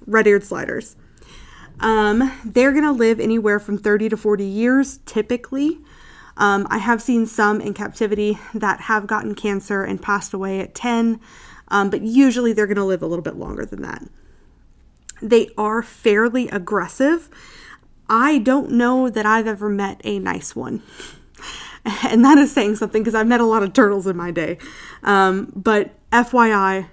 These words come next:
they are typically aggressive. They're not the kiddos that you're gonna get out and pet and play with.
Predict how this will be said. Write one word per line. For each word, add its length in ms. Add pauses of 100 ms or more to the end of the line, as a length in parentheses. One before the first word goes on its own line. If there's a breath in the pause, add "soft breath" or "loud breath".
(160)
they 160
are 260
typically 480
aggressive. 540
They're 100
not 240
the 80
kiddos 400
that 120
you're 100
gonna 180
get 180
out 380
and 200
pet 360
and 160
play 220
with. 360